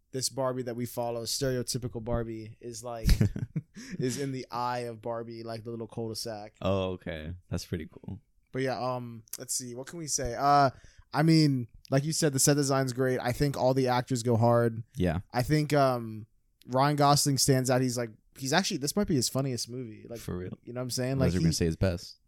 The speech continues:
Speaker 1: Oh, I know about his
Speaker 2: <laughs>
Speaker 1: best. He's, he's in, like, a lot of different kinds of movies, and it's,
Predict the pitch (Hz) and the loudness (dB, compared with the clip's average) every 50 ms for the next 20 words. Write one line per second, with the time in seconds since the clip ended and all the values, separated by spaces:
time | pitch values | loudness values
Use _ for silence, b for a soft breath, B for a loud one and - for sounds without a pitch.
0 | _ _ _ _ - 117 113 117 127 143 143 139 143 131 120 117 120 123 120 113 | _ _ _ _ -8 -4 -2 -2 0 0 2 4 4 4 4 4 2 2 2 2
1 | 107 - - 160 175 160 - 165 151 185 175 208 226 220 214 185 170 151 151 151 | -2 -4 -2 -2 -2 -2 -2 -2 -2 0 2 2 2 2 2 2 2 2 4 4
2 | 156 151 143 131 147 - 147 135 - 135 139 143 143 131 135 127 127 127 117 117 | 4 2 2 -2 -4 -4 -6 -6 -4 -2 -2 0 0 -2 -4 -2 -2 -4 -2 -2
3 | 120 117 117 110 117 110 127 131 135 123 - - - | -2 -2 -2 -4 -4 -4 -2 -2 -2 0 0 0 0